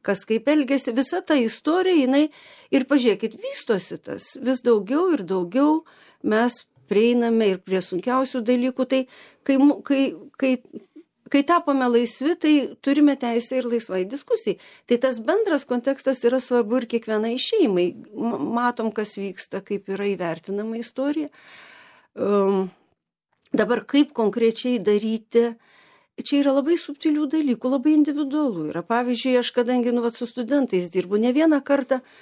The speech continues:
yra buvę, kad jaun-, jaunimas pradeda tą kalbą. Ir, pavyzdžiui, studentai man yra pasakoję ne kartą, kai mes kokius filmus ypatingus žiūrim ar kokias temas studijuojam, e, aš parėjau namo ir paklausiau.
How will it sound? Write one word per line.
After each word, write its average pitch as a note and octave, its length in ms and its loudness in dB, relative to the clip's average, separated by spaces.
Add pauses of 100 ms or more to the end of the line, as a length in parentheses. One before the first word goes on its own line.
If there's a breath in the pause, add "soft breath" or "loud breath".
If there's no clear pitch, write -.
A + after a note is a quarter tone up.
(280 soft breath)
yra B3 240 2
buvę, A#3+ 280 0
kad A#3+ 200 0
jaun-, C4 280 0
jaunimas C#4 640 2
pradeda D#3+ 520 -6
tą E3+ 180 -14
kalbą. E3 460 -10 (300 loud breath)
Ir, G#3 180 -4
pavyzdžiui, A#3+ 320 0
studentai D4+ 420 2
man A#3 180 0
yra A#3 160 0
pasakoję A#3 460 -2
ne A3 140 -2
kartą, G#3+ 320 0
kai G3+ 160 -2
mes G3 160 0
kokius F#3+ 280 -10
filmus D#4 440 2
ypatingus A3 560 -2
žiūrim G3+ 320 0
ar F3+ 80 -4
kokias F#3 340 -8
temas D4+ 400 2
studijuojam, A3+ 680 -4 (720 soft breath)
e, G#3 580 2 (880)
aš C4 160 -2
parėjau C#4 380 2
namo B3 340 2
ir C#4+ 80 -2
paklausiau. A3 800 -6